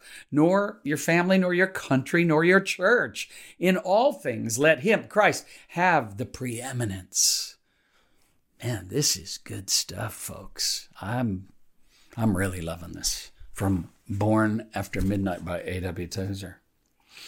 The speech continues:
He goes on, just two more, uh, paragraphs here. All this seems too simple to be true, but Scripture and experience agree to declare that it is indeed the way to sanctify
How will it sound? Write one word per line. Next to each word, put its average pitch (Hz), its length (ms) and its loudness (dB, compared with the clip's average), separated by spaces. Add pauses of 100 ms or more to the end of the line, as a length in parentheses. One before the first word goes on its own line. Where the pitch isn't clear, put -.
(640)
He 143 120 -2
goes 139 300 6
on, 117 180 0
just 143 180 -2
two 156 120 4
more, 120 360 2 (380)
uh, 110 140 -6
paragraphs 101 420 -6
here. - 160 -12 (480)
All 240 240 6
this 214 320 0
seems 135 540 2 (300)
too 220 120 4
simple 151 380 0
to 117 60 -2
be 104 160 -2
true, 131 200 -2
but 113 200 -6
Scripture 165 400 -4
and 170 80 0
experience 104 460 -6
agree 117 340 -4
to 123 240 -6
declare 110 720 -8
that 110 240 -2
it 131 260 -4
is 139 280 0
indeed 135 440 -2
the 110 120 -2
way 120 180 0
to 135 160 -8
sanctify 98 800 -8